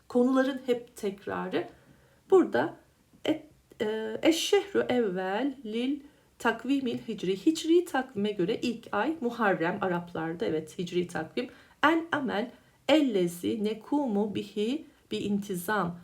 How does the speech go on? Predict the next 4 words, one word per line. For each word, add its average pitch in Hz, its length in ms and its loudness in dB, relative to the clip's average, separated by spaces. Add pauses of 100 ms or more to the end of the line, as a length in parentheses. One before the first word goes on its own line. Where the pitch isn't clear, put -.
(160)
Düzenli 254 460 0
olarak 214 500 0
yaptığımız 196 680 -2
işler. - 460 -6